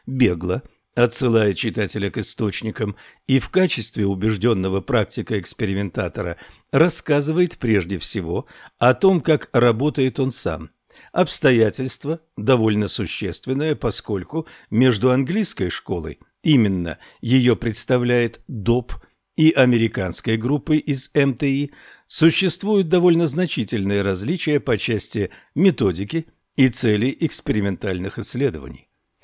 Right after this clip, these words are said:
Доб рисует процедуру шестидневки творения, ужатой до ста двадцати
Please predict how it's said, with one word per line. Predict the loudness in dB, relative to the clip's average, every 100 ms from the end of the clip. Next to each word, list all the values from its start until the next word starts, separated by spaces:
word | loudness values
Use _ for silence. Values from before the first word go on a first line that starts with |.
| _ -12
Доб | -4 2 4 2 0
рисует | 0 0 0 0 -2 -4
процедуру | -4 -2 -2 0 -2 -4 -10 _
шестидневки | -2 0 0 0 -4 0 -2 -2 -4 -6
творения, | -2 0 0 0 -2 -4 _ -20 _
ужатой | 2 4 4 2 0
до | 0 0 0
ста | -6 -2 0 0
двадцати | 0 -4 -4 -8 -4 -6